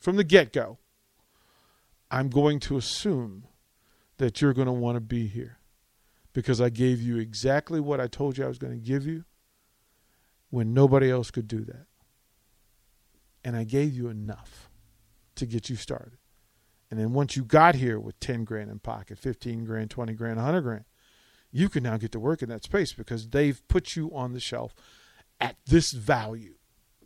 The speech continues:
And you're one hundred thousand dollar kids, but everybody gets something. Why? Because we can.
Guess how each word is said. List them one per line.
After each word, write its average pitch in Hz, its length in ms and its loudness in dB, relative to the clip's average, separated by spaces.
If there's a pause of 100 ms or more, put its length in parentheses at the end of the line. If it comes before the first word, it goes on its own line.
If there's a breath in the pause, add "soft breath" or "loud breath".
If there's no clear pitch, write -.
(1080)
And 107 140 -8
you're 160 140 6
one 160 180 4
hundred 143 300 2
thousand 123 280 0
dollar 117 200 -8
kids, - 360 -12
but 127 140 0
everybody 143 440 6
gets 120 280 -6
something. 113 400 -14 (1700)
Why? 143 240 4
Because 143 320 0
we 120 120 -2
can. 113 340 -4